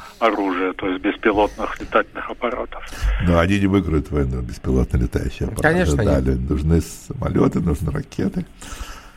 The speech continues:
Speaker 2: Это вооружение поможет Украине, а беспилотники смогут только, только щипать Россию, только щипать Россию,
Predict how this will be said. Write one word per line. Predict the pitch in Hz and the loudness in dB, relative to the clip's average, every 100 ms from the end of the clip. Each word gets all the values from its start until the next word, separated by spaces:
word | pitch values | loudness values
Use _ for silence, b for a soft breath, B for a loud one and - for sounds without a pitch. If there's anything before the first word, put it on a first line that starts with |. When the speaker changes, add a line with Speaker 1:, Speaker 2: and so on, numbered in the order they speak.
| B | B
Speaker 2:
Это | - - 78 | -4 0 2
вооружение | 76 69 73 65 64 | 2 4 4 2 2
поможет | 76 71 69 - | 0 2 2 2
Украине, | 71 - 64 62 62 58 | -2 0 2 2 2 -2
а | |
беспилотники | 67 - - - - - 190 190 | -4 -6 -2 2 2 2 -4 -6
смогут | - - - - | -4 -2 -2 -2
только, | - - - - - - B B B B B | -2 -2 0 0 -2 -8 B B B B B
только | - 135 | 2 4
щипать | 107 120 - 101 - | 4 4 4 4 4
Россию, | 78 - - 60 62 - - - | 2 0 -2 0 -2 -4 -12 -2
только | 80 67 - | 0 2 -2
щипать | - - - 60 65 | -2 -4 -2 -2 2
Россию, | 57 57 - - - | 0 0 -4 -4 -4